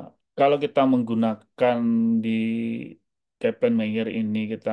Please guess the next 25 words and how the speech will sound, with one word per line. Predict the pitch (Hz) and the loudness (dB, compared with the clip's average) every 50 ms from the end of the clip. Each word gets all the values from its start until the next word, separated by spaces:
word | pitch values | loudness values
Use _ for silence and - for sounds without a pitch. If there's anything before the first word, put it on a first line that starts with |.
| 110 110 | -4 -2
menggunakan, | 110 110 107 107 113 117 107 101 104 _ _ 117 110 110 107 107 107 110 113 113 110 - - - | -2 -4 -4 -6 -8 -10 -10 -10 -12 _ _ -6 -6 -4 -4 -4 -6 -6 -8 -10 -12 -16 -18 -18
eh, | - - - - - - | -18 -16 -14 -14 -14 -14
Surf | - 113 - 113 | -14 -8 -4 -4
Miner, | 110 110 107 107 107 101 104 - - - 110 - _ _ _ _ _ - - | -2 -2 -2 -2 -2 -4 -6 -10 -12 -14 -16 -16 _ _ _ _ _ -12 -12
eh, | - 82 - - - - - - - - - - - _ _ _ _ - - - | -10 -10 -12 -12 -12 -12 -12 -14 -14 -16 -18 -20 -20 _ _ _ _ -20 -6 -6
survival | 113 104 - 104 101 113 120 - _ | -6 -4 -4 -8 -8 -8 -10 -10 _
plot | - 117 110 - - 151 | -2 -2 -2 -2 -6 -8
ini, | 151 123 110 113 117 123 131 _ _ _ | -6 -6 -6 -6 -8 -14 -20 _ _ _
atau | _ - 113 107 104 | _ -6 -6 -6 -6
G | 113 107 104 - | -12 -12 -12 -10
G | - 120 113 117 117 - - - | -6 -4 -4 -4 -6 -10 -14 -12
sur-, | 123 117 - - _ - _ - | -12 -12 -12 -12 _ -20 _ -10
surf | - 110 104 - _ _ _ _ | -10 -10 -10 -10 _ _ _ _
plot | 117 113 113 - 110 | 0 0 0 0 -10
ini. | 107 107 113 165 165 _ _ _ - _ _ _ _ _ _ _ _ _ _ _ _ _ _ _ 127 | -8 -8 -8 -10 -10 _ _ _ -20 _ _ _ _ _ _ _ _ _ _ _ _ _ _ _ 0
Nah, | 120 117 113 | 2 2 4
ini | 120 147 160 165 - - _ _ _ _ _ _ _ _ _ _ | 4 4 2 2 0 -2 _ _ _ _ _ _ _ _ _ _
tampilannya | 135 131 131 139 131 139 147 156 156 147 | -2 0 2 2 2 2 4 4 2 2
lebih, | 135 127 123 127 127 | 0 -2 -4 -4 -4
lebih | 117 113 117 113 110 | -2 -2 -2 -2 -2
bagus | 107 104 107 117 117 113 - - | -4 -4 -6 -6 -8 -8 -8 -14
gitu. | - - - 110 107 104 92 - - - - | -12 -8 -6 -6 -4 -4 -6 -6 -10 -20 -20
Tampaknya | - 139 120 117 123 127 127 120 | -12 -10 -6 -4 -2 0 0 -2
lebih, | 107 107 117 113 113 113 113 113 110 110 110 107 104 - - - | -2 -2 -4 -4 -2 -2 -2 -4 -4 -4 -6 -6 -8 -10 -12 -14
apa | 113 - - | -12 -10 -8